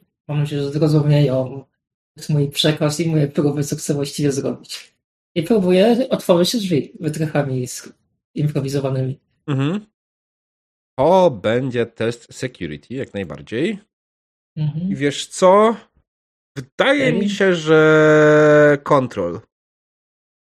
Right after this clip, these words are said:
Speaker 1: Kontrol, dobra.
Speaker 2: Wykonujesz precyzyjne ruchy. Nie jest to reason, bo to nie jest żadne naukowe, ale kontrol jak najbardziej.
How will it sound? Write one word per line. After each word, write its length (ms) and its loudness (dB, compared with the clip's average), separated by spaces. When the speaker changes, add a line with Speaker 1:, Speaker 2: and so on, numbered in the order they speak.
Speaker 1:
Kontrol, 360 -10
dobra. 360 -2
Speaker 2:
Wykonujesz 540 2
precyzyjne 640 2
ruchy. 340 0
Nie 140 -2
jest 220 2
to 140 6
reason, 400 2
bo 80 -2
to 120 -2
nie 160 0
jest 200 2
żadne 200 -2
naukowe, 640 2
ale 300 4
kontrol 460 -2
jak 140 0
najbardziej. 580 -6